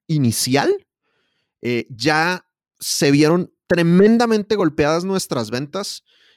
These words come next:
Eh, como tú bien dijiste, trágico y, y, y, y mis, mi más sentido pésame y mis oraciones y mis buenas vibras a todos esos empresarios que, que decidieron tirar la toalla, ¿verdad? O, o sea, obviamente en estos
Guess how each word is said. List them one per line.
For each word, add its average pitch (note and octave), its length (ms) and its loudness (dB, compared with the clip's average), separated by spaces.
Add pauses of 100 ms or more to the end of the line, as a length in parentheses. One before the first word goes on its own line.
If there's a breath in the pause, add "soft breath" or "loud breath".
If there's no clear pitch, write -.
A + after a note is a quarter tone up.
Eh, - 200 -10
como C#3+ 280 -2
tú C3+ 160 -2
bien F3 160 0
dijiste, G3 540 -4 (840)
trágico F#3+ 720 0
y, D3 220 -2
y, B2 180 -6
y, A#2 360 -4
y A2+ 240 -2
mis, A#2 800 0 (380 soft breath)
mi C3 180 0
más C#3 260 2
sentido G3 520 -2
pésame G3 420 0
y F#3+ 60 0
mis E3+ 220 0
oraciones C#3+ 540 0
y F#3+ 60 -8
mis D3+ 180 -4
buenas C3 280 0
vibras F3 360 0
a D3 60 -2
todos C3 280 -2
esos E3+ 220 -4
empresarios D#3 640 0
que, D3+ 420 0 (760)
que C3+ 120 0
decidieron C#3 720 2
tirar D3+ 360 -2
la G3 120 -2
toalla, C#3+ 420 2
¿verdad? C#3+ 280 0
O, D3 140 4
o - 100 -2
sea, - 180 -2
obviamente D#3+ 520 2
en D#3+ 100 0
estos - 500 -2